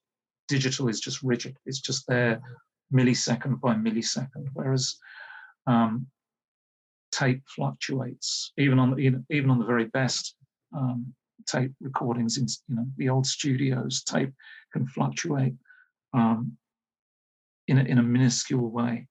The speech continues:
which digital doesn't do. But I love, um, the sound on Small Time. It still has that warmth of analog 'cause it,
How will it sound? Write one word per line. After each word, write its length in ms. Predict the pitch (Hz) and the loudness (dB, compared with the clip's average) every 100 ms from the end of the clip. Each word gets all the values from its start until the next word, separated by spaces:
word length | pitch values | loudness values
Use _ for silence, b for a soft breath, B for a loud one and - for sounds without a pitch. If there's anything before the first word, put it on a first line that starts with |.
| - | -8
which 260 | - - - - | -8 -8 -12 -8
digital 420 | - 135 139 147 | -4 -4 -4 -4
doesn't 340 | 131 143 131 135 | -4 -4 -4 -2
do. 260 | 147 135 135 B B B _ | -2 -2 -4 B B B _
But 220 | 143 139 135 | 0 0 0
I 80 | 131 | 2
love, 340 | 143 156 139 - - _ b b b _ _ | 4 4 0 -4 -14 _ b b b _ _
um, 340 | 123 113 113 131 _ | 2 2 2 -4 _
the 80 | 143 | -4
sound 420 | 135 143 135 135 | -2 2 6 6
on 100 | 120 | 6
Small 320 | 113 - 120 107 | 2 0 -2 -2
Time. 240 | 139 117 | -2 0
It 100 | 123 | 0
still 220 | - 147 | -2 -2
has 180 | 127 127 | 0 -2
that 160 | - - | -4 -2
warmth 460 | 120 123 131 - | 2 4 2 -2
of 120 | - 135 _ _ - | -8 -8 _ _ 2
analog 520 | 120 117 117 120 117 - | 2 2 0 -2 -4 -10
'cause 140 | 139 | -6
it, 120 | 135 | -6